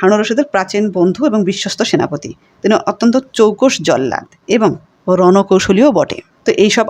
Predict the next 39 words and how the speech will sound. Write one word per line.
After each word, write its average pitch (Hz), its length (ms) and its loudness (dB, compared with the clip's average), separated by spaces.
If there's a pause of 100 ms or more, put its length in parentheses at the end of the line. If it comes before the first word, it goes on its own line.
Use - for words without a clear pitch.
আলোচনা 185 380 -2
করতে 175 320 -2
করতে 196 340 -4 (180)
এই 240 160 2
যে 214 140 2
বেগম 185 340 2
জোবায়দা 190 380 2
তো 202 140 -2
মেহেরজানকে 180 720 0
পাঠিয়ে 165 360 -4
দিয়েছেন 170 320 0
তাতারির 160 400 -4
কাছে, - 320 -10
এরই 247 180 2
মধ্যে 190 480 0 (280)
একটি 190 460 -2
মোটা 185 320 0
কণ্ঠ 233 320 0
এবং 190 280 2
একটি 180 200 0
মিহি 185 280 2
কণ্ঠের 202 400 0 (240)
সুন্দর 214 480 2 (380)
হাসির 196 420 0
কলধ্বনি 180 480 2 (240)
ভেসে 175 300 2
আসছে। - 340 -8 (180)
তখন 208 160 -2
হারুন 202 220 2
আর 208 100 0
রশিদ 202 240 -4 (140)
মসরুরকে 202 540 -2 (120)
জিজ্ঞেস 175 280 -2
করলো, 190 280 -2
"মসরুর, 190 280 0
তুমি 233 140 4
কিছু 240 180 0
শুনতে 202 300 2
পাচ্ছ?" 269 300 -2